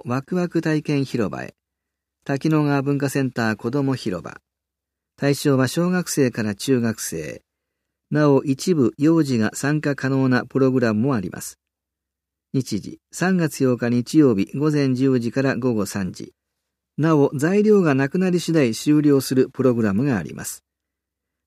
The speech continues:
内容はスタンプラリー、読み聞かせ、ステンシル、マスコット作り、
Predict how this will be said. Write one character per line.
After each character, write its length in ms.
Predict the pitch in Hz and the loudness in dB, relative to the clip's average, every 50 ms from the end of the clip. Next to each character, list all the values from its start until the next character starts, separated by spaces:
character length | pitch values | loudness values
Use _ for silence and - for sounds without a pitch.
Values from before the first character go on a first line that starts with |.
| _ | _
内 240 | - 131 131 131 127 | -2 0 2 2 2
容 180 | 127 123 120 113 | 2 2 2 2
は 140 | 117 - - | 0 -2 -4
ス 80 | - - | -6 -4
タ 160 | - 151 151 | -2 -2 -2
ン 80 | 151 | -2
プ 140 | 147 - 147 | -2 0 0
ラ 140 | 135 123 110 | 2 2 0
リ 340 | 98 92 85 76 67 - - _ _ _ | 0 -2 -6 -6 -8 -12 -16 _ _ _
ー、 40 | - | -2
読 140 | 117 120 131 | 0 0 2
み 140 | 139 135 127 | 0 0 -2
聞 140 | - - - | -6 -10 -10
か 160 | - 104 98 | -10 -10 -8
せ、 320 | - - 101 95 - - _ _ _ _ _ _ - | -6 -6 -6 -6 -6 -8 _ _ _ _ _ _ -20
ス 80 | - - | -8 -4
テ 140 | - 165 | -2 0
ン 80 | 127 101 | 0 0
シ 200 | - - - - 67 | -4 -6 -10 -12 -14
ル、 160 | 67 - - _ _ _ _ _ _ _ - | -14 -16 -18 _ _ _ _ _ _ _ -4
マ 140 | 117 123 120 | -2 -2 -2
ス 100 | - - | -2 -6
コ 160 | - - 175 | -6 -4 -4
ッ 60 | 165 - _ - | -4 -4 _ 0
ト 100 | 151 131 | 0 0
作 280 | 117 107 - - 80 | 0 -4 -8 -10 -10
り、 160 | 71 - - | -12 -12 -16